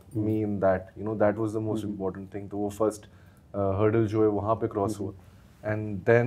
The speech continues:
Speaker 2: of course for me it was like, uh, I, I enjoyed every day of shoot।
Speaker 1: Yeah।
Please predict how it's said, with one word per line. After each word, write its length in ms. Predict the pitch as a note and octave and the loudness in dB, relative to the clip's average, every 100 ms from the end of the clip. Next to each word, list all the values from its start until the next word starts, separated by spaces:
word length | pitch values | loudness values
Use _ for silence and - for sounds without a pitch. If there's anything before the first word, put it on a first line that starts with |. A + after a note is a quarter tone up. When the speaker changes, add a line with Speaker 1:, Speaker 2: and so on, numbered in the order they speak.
| B2 | 0
Speaker 2:
of 160 | A2 - | -2 0
course 180 | A2+ G#2 | 0 0
for 280 | - G#2+ G#2 | -6 -6 -2
me 260 | A2+ A#2+ | -2 -4
it 100 | G#2 | -2
was 180 | A2 G#2+ | 0 0
like, 420 | G2+ G2+ G2 - | 0 -4 -4 -4
uh, 280 | G2 F#2+ E2+ - | -2 -2 -2 4
I, 200 | A#2 - | 6 6
I 440 | B2 C3 B2 A#2 A2 | 8 8 6 0 -4
enjoyed 680 | G2+ G#2 G#2 G2+ - A2+ | -2 0 0 0 -4 -6
every 460 | G2 F#2+ G#2+ A2 F#2+ | -6 -8 -6 -6 -4
day 240 | G2 G2 E2 | -4 -4 -6
of 140 | F#2 | -10
shoot। 460 | - - - - | -12 -16 -16 -14
Speaker 1:
Yeah। 120 | A2 | -14